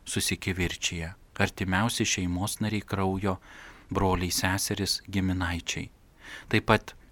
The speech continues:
netgi, kai reikia šventę organizuoti.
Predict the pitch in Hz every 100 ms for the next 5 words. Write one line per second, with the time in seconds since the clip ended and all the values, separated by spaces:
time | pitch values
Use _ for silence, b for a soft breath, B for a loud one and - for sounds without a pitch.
0 | - - - - - - - - 101 98
1 | 95 98 95 - B B - 101 98 -
2 | - 104 101 92 87 87 87 85 80 87
3 | 85 -